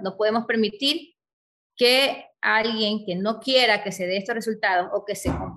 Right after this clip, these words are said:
se esté confabulando para que no se entreguen la, las autoridades a la ciudadanía,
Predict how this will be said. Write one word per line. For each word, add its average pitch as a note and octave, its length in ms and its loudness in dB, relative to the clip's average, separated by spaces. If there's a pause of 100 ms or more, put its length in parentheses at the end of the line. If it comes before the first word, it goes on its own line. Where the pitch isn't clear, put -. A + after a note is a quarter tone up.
se - 180 -4
esté A3+ 520 -2
confabulando F3+ 1120 0
para F3 260 0
que F3+ 120 -8
no F#3+ 320 -2
se A#3+ 120 -4
entreguen G#3 480 -2
la, F3+ 140 -6 (100)
las F3+ 160 -2
autoridades F#3+ 600 0 (340)
a G#3+ 120 0
la A3 120 6
ciudadanía, G#3+ 640 0